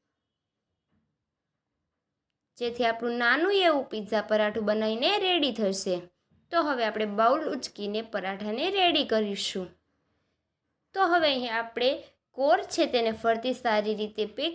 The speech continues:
કરી દઈશું અને અહીં સ્પૂનની મદદથી તેને આ રીતે ડિઝાઇન કરીશું. તો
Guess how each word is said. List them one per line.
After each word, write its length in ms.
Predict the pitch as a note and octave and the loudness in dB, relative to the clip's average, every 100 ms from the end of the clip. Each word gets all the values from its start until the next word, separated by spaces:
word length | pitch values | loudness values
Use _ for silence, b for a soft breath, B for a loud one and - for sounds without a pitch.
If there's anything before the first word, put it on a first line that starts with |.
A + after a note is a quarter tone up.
| - | -2
કરી 260 | F4 E4+ E4 D#4 | 2 2 2 0
દઈશું 420 | D#4+ D#4 E4 E4 - G#3+ | -2 -2 0 0 0 -2
અને 160 | A3 G#3 | 0 0
અહીં 260 | A3 A3 A#3 A#3 | -2 -2 -6 -8
સ્પૂનની 500 | - D4 F#4 G4+ E4+ | -8 -2 0 2 0
મદદથી 460 | B3 G3+ G#3 G#3 G#3+ G#3+ | 0 -2 -6 -6 -6 -4
તેને 220 | G3 G3 - | -2 -2 0
આ 80 | B3+ G#3 | 0 -2
રીતે 260 | F#3+ C#4+ G4+ | -2 -2 2
ડિઝાઇન 420 | F#4+ D4+ D4 G#3+ G3+ | 4 6 4 2 2
કરીશું. 580 | G3+ G3 G3 - F#3+ F3+ - _ _ _ _ _ _ _ _ _ _ _ _ _ _ _ _ _ _ _ _ _ _ _ _ _ _ _ _ _ _ _ _ _ _ _ _ _ _ _ _ | 0 0 -4 -2 -2 -4 -12 _ _ _ _ _ _ _ _ _ _ _ _ _ _ _ _ _ _ _ _ _ _ _ _ _ _ _ _ _ _ _ _ _ _ _ _ _ _ _ _
તો 100 | - | -6